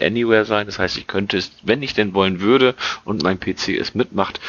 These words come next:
könnte ich es auch noch auf dem P C spielen. Ähm,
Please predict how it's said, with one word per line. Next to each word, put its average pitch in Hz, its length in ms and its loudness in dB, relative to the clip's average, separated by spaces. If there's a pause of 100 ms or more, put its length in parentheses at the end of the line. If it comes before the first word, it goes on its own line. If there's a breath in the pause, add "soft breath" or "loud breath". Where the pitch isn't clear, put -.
(200 loud breath)
könnte 87 220 -4
ich - 80 -2
es - 40 -2
auch - 60 -8
noch 80 140 -6
auf - 80 -8
dem - 100 -18
P - 140 -10
C - 180 -6
spielen. - 240 -8 (840 loud breath)
Ähm, 127 600 0